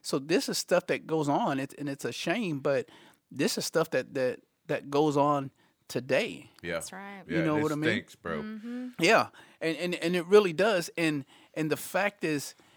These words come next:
Speaker 1: what we gotta remember is it is a humbling, it is a shameful experience to think for her to wash his feet. It, it was such a, such a low thing for somebody to do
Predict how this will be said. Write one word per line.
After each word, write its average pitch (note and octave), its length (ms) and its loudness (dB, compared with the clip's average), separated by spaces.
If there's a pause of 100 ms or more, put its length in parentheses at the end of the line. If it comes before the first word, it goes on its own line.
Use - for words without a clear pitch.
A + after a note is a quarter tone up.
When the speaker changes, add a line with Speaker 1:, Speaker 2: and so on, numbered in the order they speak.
(880)
Speaker 1:
what C#3+ 200 -2
we F3 160 2
gotta F3+ 220 2
remember D3+ 540 0
is - 260 -8 (300)
it G3 120 -2
is F#3 180 -2
a B2+ 160 0
humbling, G3 880 -2 (460)
it E3 140 -2
is C#3 160 -2
a A2 80 -4
shameful F3 720 -2
experience E3+ 720 -6 (720)
to D#3 120 0
think G#3+ 320 -2 (800)
for E3 180 4
her G#3 300 6
to F#3 80 6
wash D3 440 6
his C#3+ 160 -4
feet. D#3 320 -8 (460)
It, F#3 160 2
it A3 140 2
was G3+ 140 0
such - 360 2
a, C#3 240 4 (480)
such - 400 0
a D#3 60 2
low C#3+ 420 2
thing D#3 420 -4
for D3 160 -6
somebody D#3+ 400 -4
to - 140 -6
do E3 300 -4